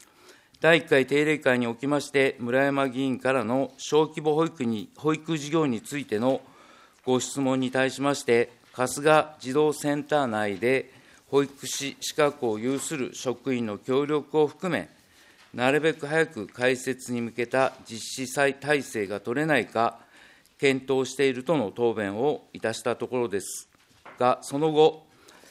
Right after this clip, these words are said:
待機児童の大半を占めるゼロ歳児から二歳児までの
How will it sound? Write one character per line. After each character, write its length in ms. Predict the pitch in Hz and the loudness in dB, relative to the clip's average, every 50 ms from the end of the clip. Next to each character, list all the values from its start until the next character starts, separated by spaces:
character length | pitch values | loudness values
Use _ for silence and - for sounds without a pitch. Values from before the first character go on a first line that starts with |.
| - _ - _ _ - | -20 _ -20 _ _ -2
待 200 | - 151 147 156 | 2 4 4 4
機 160 | 151 156 160 160 | 4 0 -8 -8
児 140 | 147 151 | -6 0
童 160 | 147 170 160 147 | 2 4 4 4
の 160 | 127 110 101 | 2 0 -2
大 300 | - 117 123 135 139 139 | -2 2 2 2 2 2
半 240 | 139 139 139 139 139 | 2 0 0 0 -2
を 60 | 135 | -4
占 160 | 131 - 147 | -6 -6 -4
め 160 | 151 147 131 | -2 -2 -2
る 220 | 107 92 90 87 - _ _ _ _ _ _ _ _ _ - | -2 -4 -8 -12 -14 _ _ _ _ _ _ _ _ _ -6
ゼ 140 | - 123 131 | -2 0 2
ロ 140 | 139 147 143 | 2 2 0
歳 300 | - 151 151 147 139 120 | 2 2 2 4 2 0
児 160 | 98 113 113 | -2 -8 -6
か 160 | - 151 147 | 0 2 2
ら 220 | 135 120 92 82 - - _ _ _ _ _ _ _ | 2 2 0 -2 -6 -16 _ _ _ _ _ _ _
二 140 | - - 120 | -8 -8 -6
歳 320 | - - 147 147 139 135 | -2 2 4 4 4 2
児 180 | 123 - 110 107 | 0 -4 -8 -4
ま 160 | 110 131 147 | -2 0 0
で 160 | 143 127 110 | 0 0 -2
の 280 | 113 127 143 151 143 - | -2 -2 -2 -2 -2 -6